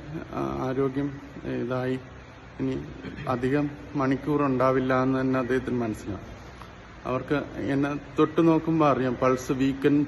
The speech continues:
ചെയ്ത് ഇങ്ങനെ കുറഞ്ഞു കുറഞ്ഞു ഊർന്നു പോകുന്ന പോലൊരു ഫീലിംഗ്. പിന്നെ ആ സമയത്ത് കവിരാജ് വന്നിട്ട്, ആ, ശീല പ്രഭുപാദിനോട് ചോദിച്ചു, "എന്തെങ്കിലും അങ്ങേക്ക് ആഗ്രഹം ഉണ്ടോ?" എന്ന് ചോദിച്ചു.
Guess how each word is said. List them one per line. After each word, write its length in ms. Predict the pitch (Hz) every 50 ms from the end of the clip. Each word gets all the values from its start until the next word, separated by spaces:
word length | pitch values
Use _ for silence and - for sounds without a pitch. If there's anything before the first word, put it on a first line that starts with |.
| - -
ചെയ്ത് 220 | 151 143 139 143
ഇങ്ങനെ 360 | 147 135 - 160 143 135 135
കുറഞ്ഞു 380 | 131 131 - 135 131 135 143 139
കുറഞ്ഞു 220 | 135 131 131 139
ഊർന്നു 380 | 135 143 147 156 160 160 165 160
പോകുന്ന 300 | 143 143 143 139 135 139
പോലൊരു 480 | 131 135 135 135 131 131 131 123 120
ഫീലിംഗ്. 540 | - - - - - 123 120 107 104 101 98 92 - - - - - - - - - - - - - - - - -
പിന്നെ 140 | - 139 147
ആ 380 | 156 151 147 139 139 139 147
സമയത്ത് 580 | 143 - - 151 147 143 147 143 147 165 165 160 147 - - - - - - - - -
കവിരാജ് 520 | 151 139 127 147 139 151 147 151 147 151 165
വന്നിട്ട്, 460 | 160 151 147 143 135 - - 147 160 156 - - - - - - - - - -
ആ, 460 | 139 127 123 123 123 120 120 120 120
ശീല 280 | 120 - - 143 131
പ്രഭുപാദിനോട് 760 | 139 131 - 143 135 135 135 143 143 147 147 147 147 143 139 135
ചോദിച്ചു, 440 | - 147 135 131 127 - - 151 143 - - - - - - - - - - - - -
"എന്തെങ്കിലും 400 | 139 135 135 143 147 151 156 151
അങ്ങേക്ക് 300 | 147 139 143 143 143 156
ആഗ്രഹം 560 | 139 127 123 127 131 139 151 151 135 165 147
ഉണ്ടോ?" 260 | 131 131 127 120 123
എന്ന് 120 | 127 123 113
ചോദിച്ചു. 320 | - 110 95 85 - -